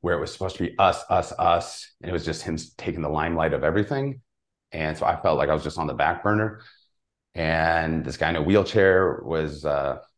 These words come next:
talking to me about the shirts. And I was like, "Yeah, you know, just kinda creative." He's like, "Oh, that's really cool." I did my next set, and he goes, he goes, "Hey, can you get a picture?"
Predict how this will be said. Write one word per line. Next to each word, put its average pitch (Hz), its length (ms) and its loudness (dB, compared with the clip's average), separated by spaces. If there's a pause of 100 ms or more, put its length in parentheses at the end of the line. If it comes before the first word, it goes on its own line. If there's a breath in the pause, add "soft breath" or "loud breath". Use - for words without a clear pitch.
talking 92 300 4
to - 20 0
me 87 60 0
about 80 220 0
the - 60 -6
shirts. - 520 -4
And 87 80 -10
I - 20 -6
was 104 80 -4
like, 98 100 -4
"Yeah, 117 280 -4
you 98 120 -6
know, 85 140 -8
just 85 220 -8
kinda 78 180 -4
creative." 90 220 0
He's 101 80 -2
like, 104 180 2
"Oh, - 60 0
that's 107 240 0
really 95 200 4
cool." 95 360 2 (760)
I - 80 -2
did 123 160 8
my 120 80 8
next 101 160 4
set, 120 120 4
and 120 40 0
he 107 60 -2
goes, 101 180 0 (260)
he 131 60 -2
goes, 127 160 2
"Hey, 135 160 0
can 143 120 0
you 131 40 2
get 165 120 6
a 123 40 4
picture?" 170 560 -2